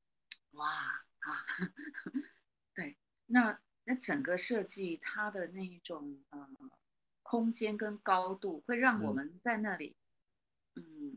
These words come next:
Speaker 1: 即使你出声音，好像
Speaker 2: 嗯。
Speaker 1: 都会被这个声音吸纳掉。
Speaker 2: 嗯。
Speaker 1: 对，呃，那更不要说你自然就不会想要出声音。
Speaker 2: 嗯。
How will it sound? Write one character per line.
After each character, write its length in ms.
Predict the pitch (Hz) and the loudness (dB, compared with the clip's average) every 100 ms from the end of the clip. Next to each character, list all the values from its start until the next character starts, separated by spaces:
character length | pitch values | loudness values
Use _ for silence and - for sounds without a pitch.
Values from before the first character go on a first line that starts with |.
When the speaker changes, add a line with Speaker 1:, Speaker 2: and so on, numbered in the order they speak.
| - | -10
Speaker 1:
即 160 | - 240 | 2 4
使 140 | 254 | 6
你 100 | 214 | 4
出 180 | 139 208 | 4 0
声 300 | - 185 180 | 2 2 2
音， 260 | 180 180 185 _ _ - | 0 -4 -8 _ _ 0
好 100 | 208 | 2
像 160 | 214 | 2
Speaker 2:
嗯。 0 | |
Speaker 1:
都 80 | 220 | 0
会 80 | 214 | 0
被 160 | 202 | -2
这 100 | 180 | 0
个 80 | 185 | -2
声 160 | 170 170 | 0 -2
音 200 | 175 175 | -4 -8
吸 300 | - - 190 | -4 -2 2
纳 260 | 196 170 - | 2 2 0
掉。 240 | 151 - _ _ _ - | -2 -4 _ _ _ 4
Speaker 2:
嗯。 340 | 131 135 104 - _ _ _ _ | 8 8 8 0 _ _ _ _
Speaker 1:
对， 220 | 156 147 - _ _ _ _ | -4 -4 -10 _ _ _ _
呃， 80 | - - - _ | -10 -8 -10 _
那 120 | 247 | 6
更 200 | 240 233 | 6 4
不 80 | 190 | 6
要 120 | 196 | 6
说 380 | 190 190 175 175 - _ _ _ | 6 -2 -4 -4 -12 _ _ _
你 140 | 180 | -12
自 340 | - - 359 302 | -10 2 8 12
然 220 | 190 151 | 12 10
就 120 | 190 | 2
不 160 | - 147 | 0 -2
会 140 | 190 | -2
想 180 | 156 123 | -4 -4
要 100 | 135 | -6
出 180 | 147 147 | -6 -6
声 220 | 143 139 | -4 -4
音。 260 | 135 135 127 _ _ _ _ 117 | -4 -6 -8 _ _ _ _ 6
Speaker 2:
嗯。 340 | 123 120 98 | 8 8 6